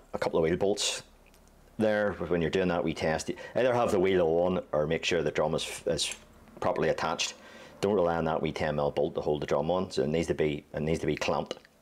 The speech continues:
to the hub or the wheel bearing, whatever you wanna call it. So yeah, but it does give you room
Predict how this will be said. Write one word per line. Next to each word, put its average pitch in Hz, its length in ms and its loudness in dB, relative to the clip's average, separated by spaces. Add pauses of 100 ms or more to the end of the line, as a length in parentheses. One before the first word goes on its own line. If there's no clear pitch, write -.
to 85 100 0
the 76 120 2
hub 85 340 -2 (560)
or 71 160 0
the 71 80 2
wheel 76 160 2
bearing, 90 340 2
whatever 76 160 2
you 76 80 0
wanna 71 120 -2
call 85 220 2
it. - 140 -4 (680)
So 76 380 0
yeah, 78 220 0 (1300)
but - 280 -2 (1000)
it 98 180 0
does 104 300 2
give 85 240 0
you 82 100 2
room 78 380 0